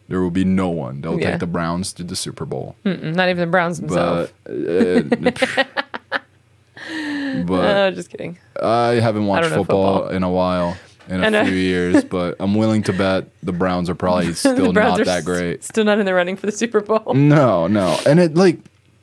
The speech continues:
Speaker 1: how, I don't know why, I don't know why they're called the Browns. But, like, the first connotation that I make in my head, it's like, shit,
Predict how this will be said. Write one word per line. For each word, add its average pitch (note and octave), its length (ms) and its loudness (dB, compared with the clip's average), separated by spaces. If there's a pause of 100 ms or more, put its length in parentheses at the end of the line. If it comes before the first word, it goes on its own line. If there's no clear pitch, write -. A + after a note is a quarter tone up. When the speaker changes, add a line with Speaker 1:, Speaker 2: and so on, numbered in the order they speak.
(1160)
Speaker 1:
how, D3+ 340 2 (640)
I C3 120 2
don't D3 200 2
know A#2 140 4
why, F#2 380 2 (380)
I A2 80 2
don't A#2+ 180 2
know G#2 360 -2
why F#2+ 340 2
they're G2+ 180 2
called F#2 380 0
the F2+ 80 -2
Browns. D2+ 600 -4 (960)
But, G#2+ 120 4
like, A2 400 2 (400)
the B2+ 100 4
first D#3 320 2
connotation A#2 800 2
that G2 280 0
I F#2+ 340 2 (300)
make G2+ 320 0
in F#2 60 0
my G#2+ 260 2
head, E2+ 340 -2
it's - 140 -6
like, G2+ 160 0 (100)
shit, - 420 0